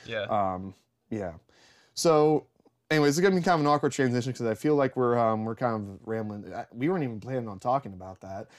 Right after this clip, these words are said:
Speaker 1: No.
Speaker 2: Um, but, uh, <laughs> um, I guess while we're ta-,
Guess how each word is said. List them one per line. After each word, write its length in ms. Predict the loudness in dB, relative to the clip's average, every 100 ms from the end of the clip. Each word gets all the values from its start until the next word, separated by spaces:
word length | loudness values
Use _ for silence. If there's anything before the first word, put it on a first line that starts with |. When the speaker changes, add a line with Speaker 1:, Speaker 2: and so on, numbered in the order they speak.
| -20
Speaker 1:
No. 140 | -4 2
Speaker 2:
Um, 480 | 2 4 0 -2 -4
but, 320 | 0 2 2 2
uh, 220 | 4 4 4 2 2 0 -2 -4 -16
<laughs> 240 | -20 -16 -4
um, 360 | -2 0 -2 -6 -4
I 80 | 2
guess 220 | 2 2
while 180 | 2 4
we're 180 | 4 2
ta-, 300 | 2 0